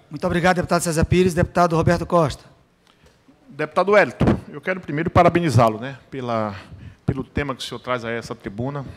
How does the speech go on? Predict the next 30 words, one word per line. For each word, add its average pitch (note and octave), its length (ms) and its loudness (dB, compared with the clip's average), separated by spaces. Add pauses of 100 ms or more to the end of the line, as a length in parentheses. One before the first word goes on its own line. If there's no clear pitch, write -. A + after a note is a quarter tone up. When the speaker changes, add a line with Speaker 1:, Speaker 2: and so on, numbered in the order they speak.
(920)
Speaker 2:
a A#2 80 -4
essa A#2 240 -2
Casa A#2+ 220 -4
Legislativa, A#2+ 760 -6 (1200)
que - 120 -16
é A#2 40 -6
um A#2+ 100 -6
tema A#2+ 360 -4
fundamental, D3 640 -4
na C#3 100 -4
verdade, A#2+ 300 -4
para C#3 140 -4
a - 40 -6
sociedade, A2 500 -4
né, C3 180 -8 (1400)
e A#2 60 -14
para B2 200 -2
a - 40 -6
população B2 520 -2
do A2+ 60 -6
Maranhão. G#2+ 440 -2 (1300)
Nós A3 180 2
sabemos, D#3+ 600 0 (160)
assim, A#2+ 360 -14
de A2+ 80 -16
uma B2 100 -8
forma C3 200 -6
muito B2+ 240 -6
clara, C3+ 380 -2 (880)
que - 120 -16